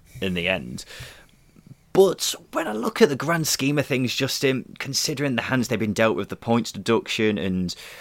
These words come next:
their squads being a bit tatty at the start of the season,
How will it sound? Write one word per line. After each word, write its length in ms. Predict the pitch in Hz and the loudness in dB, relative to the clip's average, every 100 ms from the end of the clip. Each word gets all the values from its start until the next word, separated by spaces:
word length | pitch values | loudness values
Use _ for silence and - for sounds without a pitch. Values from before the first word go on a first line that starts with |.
| - - - | -18 -10 -2
their 140 | 101 | -2
squads 460 | - - 113 104 - | 0 4 6 6 4
being 540 | - 104 95 92 90 - - - | 0 2 2 0 -2 -6 -16 -6
a 80 | 95 | -2
bit 200 | 101 - | -2 -2
tatty 580 | - 110 - 98 92 - - | -4 -4 0 0 0 -6 -4
at 100 | 104 | -2
the 80 | - | 0
start 400 | - 110 101 98 | 0 0 0 0
of 60 | 98 | -4
the 60 | |
season, 480 | 87 - 98 95 113 | -2 -2 0 2 0